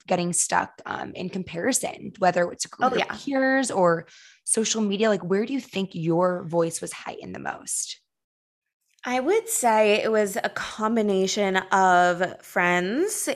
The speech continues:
Speaker 2: and people in my sphere, as well as social media. And it
Speaker 1: Mm-hmm.
Speaker 2: wasn't, like, social media, it wasn't even really people that I knew. It was just, like,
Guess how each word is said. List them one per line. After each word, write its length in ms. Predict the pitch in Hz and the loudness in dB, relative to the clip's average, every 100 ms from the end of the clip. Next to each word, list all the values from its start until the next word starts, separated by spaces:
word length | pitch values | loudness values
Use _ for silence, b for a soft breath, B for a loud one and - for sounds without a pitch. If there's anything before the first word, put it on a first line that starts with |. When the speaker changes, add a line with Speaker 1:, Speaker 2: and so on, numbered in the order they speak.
| - | -2
Speaker 2:
and 440 | 202 185 175 175 | 0 2 2 0
people 440 | 170 196 190 180 | -2 -2 2 4
in 260 | 180 180 190 | 4 0 -2
my 180 | 180 180 | -2 -2
sphere, 840 | 180 - 175 170 165 175 240 277 - | -2 -2 0 2 4 6 6 4 0
as 200 | 196 170 | -2 -2
well 400 | 175 170 165 165 - | 2 4 4 2 -2
as 640 | 175 165 160 156 151 - - | 0 2 2 -2 -6 -10 -12
social 420 | - 165 165 175 | -6 -4 -2 0
media. 680 | 160 160 151 160 170 196 277 B B B 196 156 | 0 -2 0 2 4 4 2 B B B -8 -2
And 100 | 240 | 0
it 60 | 247 | 0
Speaker 1:
Mm-hmm. 100 | 208 | 0
Speaker 2:
wasn't, 400 | 220 247 370 403 - _ | 2 4 2 -2 -6 _
like, 240 | 262 254 240 | -2 0 0
social 320 | 302 359 359 | -2 0 0
media, 300 | 285 262 226 | -2 0 0
it 80 | 208 | 2
wasn't 300 | 208 226 440 | 0 0 0
even 240 | 359 302 | 0 0
really 180 | 202 190 | 0 -2
people 300 | 185 190 190 | -2 -4 -2
that 180 | 185 180 | 0 2
I 300 | 165 160 175 B B B - | 2 2 -2 B B B -10
knew. 600 | 180 175 165 165 165 196 | -4 0 2 4 6 6
It 220 | 262 220 | 4 4
was 240 | 208 196 | 2 0
just, 260 | 202 196 190 | 0 0 0
like, 480 | 196 180 175 202 | 2 2 2 -4